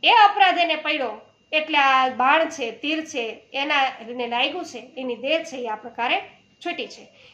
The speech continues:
એટલે કહેવાનો અર્થ એમ છે કે વૈષ્ણવે જે કંઈ સેવા કરે છે એ સાવધતાથી કરવી જોઈએ,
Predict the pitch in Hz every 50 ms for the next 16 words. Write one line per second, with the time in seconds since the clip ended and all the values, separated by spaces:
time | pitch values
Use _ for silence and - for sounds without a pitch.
0 | _ _ - 262 262 269 247 - 285 269 302 339 392 392 392 392 370 349 339 -
1 | - 302 277 269 269 - - 247 220 - - - _ _ _ _ _ _ - 254
2 | 233 226 240 247 247 - 294 320 320 302 302 285 269 247 214 190 233 254 277 -
3 | 339 320 302 - - 269 254 254 240 226 226 - 247 269 330 381 - - - 269
4 | 220 208 214 - _ _ _ _ _ 247 240 240 - - 240 240 247 262 359 392
5 | 427 - - 349 294 285 285 - 277 247 254 285 294 330 403 415 269 - 285 254
6 | 233 220 202 208 202